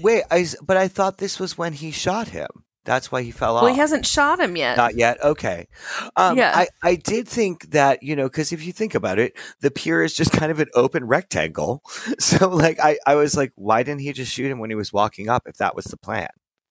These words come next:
Speaker 2: Yeah, it
Speaker 1: Like,
Speaker 2: doesn't make any
Speaker 1: a long time
Speaker 2: sense.
Speaker 1: away. Yeah, I don't understand that either. And so, but then, m-, uh, Magnum does this total awkward <laughs> skip to
Speaker 2: Yeah.
Speaker 1: avoid being shot, and somehow that he is
Speaker 2: <laughs>
Speaker 1: behind,
Speaker 2: The
Speaker 1: like, a
Speaker 2: awkward skip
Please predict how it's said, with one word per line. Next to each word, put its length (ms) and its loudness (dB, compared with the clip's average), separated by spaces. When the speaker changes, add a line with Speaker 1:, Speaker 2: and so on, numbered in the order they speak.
Speaker 2:
Yeah, 80 -2
it 80 -4
Speaker 1:
Like, 120 6
Speaker 2:
doesn't 200 0
make 180 -2
any 160 -4
Speaker 1:
a 40 0
long 340 4
time 160 2
Speaker 2:
sense. 40 2
Speaker 1:
away. 460 2
Yeah, 300 2
I 140 2
don't 160 0
understand 460 -4
that 100 -4
either. 400 -6
And 180 -4
so, 320 2
but 300 -2
then, 540 0
m-, 240 -10
uh, 220 2
Magnum 460 -2
does 240 -2
this 180 -2
total 460 -2
awkward 480 -2
<laughs> 100 2
skip 540 0
to 120 2
Speaker 2:
Yeah. 180 2
Speaker 1:
avoid 220 2
being 220 -4
shot, 580 0
and 140 -6
somehow 360 0
that 180 0
he 300 -4
is 100 0
Speaker 2:
<laughs> 100 2
Speaker 1:
behind, 520 2
Speaker 2:
The 100 0
Speaker 1:
like, 160 2
a 100 -2
Speaker 2:
awkward 180 2
skip 80 -10